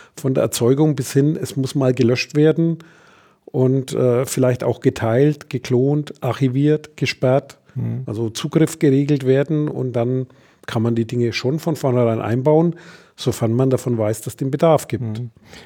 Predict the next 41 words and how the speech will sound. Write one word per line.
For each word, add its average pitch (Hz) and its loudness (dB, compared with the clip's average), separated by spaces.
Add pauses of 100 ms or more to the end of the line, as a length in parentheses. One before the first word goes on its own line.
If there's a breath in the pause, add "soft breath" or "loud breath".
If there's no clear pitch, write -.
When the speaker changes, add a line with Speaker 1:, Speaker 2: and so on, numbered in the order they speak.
Speaker 2:
Also 117 2
deswegen 139 4
finde 151 4
ich - -4
auch 135 0
wirklich 139 0
wichtig, 147 -2
mal 131 4
drüber 131 2
zu 123 -4
sprechen. 131 2
Also 117 2 (180)
was 120 -2
mir 127 2
immer 143 2
wieder 135 0
aufgefallen 127 -2
ist, - -4
dass 117 -4
wir 139 2
ein, 120 0 (640 soft breath)
logischerweise, 98 2
weil 104 2
wir 101 0
natürlich 101 -4
tagtäglich 98 -4
mehr 101 -4
oder 101 -4
weniger 104 -4
auch 95 -4
damit 101 -6
zu 104 -6
tun 120 -2
haben, 110 0
Anonymisierung, 113 2
Pseudonymisierung 113 0
ist 123 -4
uns 113 -4
irgendwie 113 2
im 107 0
Begriff. 123 -4